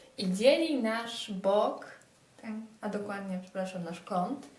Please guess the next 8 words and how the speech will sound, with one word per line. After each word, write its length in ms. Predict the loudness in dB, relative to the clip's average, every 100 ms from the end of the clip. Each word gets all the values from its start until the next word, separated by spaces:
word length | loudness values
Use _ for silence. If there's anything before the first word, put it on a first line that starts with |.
| -20 -10
na 180 | 0 2
dwie 300 | 2 4 6
równe 320 | 6 2 -2
części. 680 | 0 -2 -2 -6 -10 -12 -12 -20 -20 -10
Więc 440 | 2 2 2 -4 -4
tutaj 340 | -4 2 2
mamy 220 | 2 -2
trzydzieści, 880 | -4 -4 -2 -2 -4 -8 -4 -2 -2